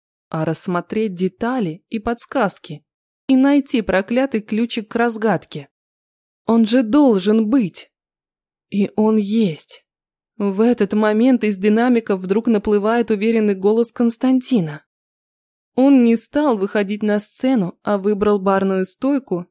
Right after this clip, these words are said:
вооружившись микрофоном и обаятельной улыбкой большого босса. Мужчина кладёт широкую ладонь на стойку,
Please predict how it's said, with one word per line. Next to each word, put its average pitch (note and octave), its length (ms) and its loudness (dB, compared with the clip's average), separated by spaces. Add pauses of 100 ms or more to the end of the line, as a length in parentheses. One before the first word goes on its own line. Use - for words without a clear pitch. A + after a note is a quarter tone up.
вооружившись G#3+ 760 -2
микрофоном A3+ 720 0
и A3+ 120 -4
обаятельной A3 800 0
улыбкой A#3 540 -2
большого G#3+ 540 0
босса. G#3 640 -4 (1000)
Мужчина F3 680 -2
кладёт F#3 440 0
широкую F#3 480 0
ладонь F#3 360 0
на F3 140 -2
стойку, A#3+ 640 -4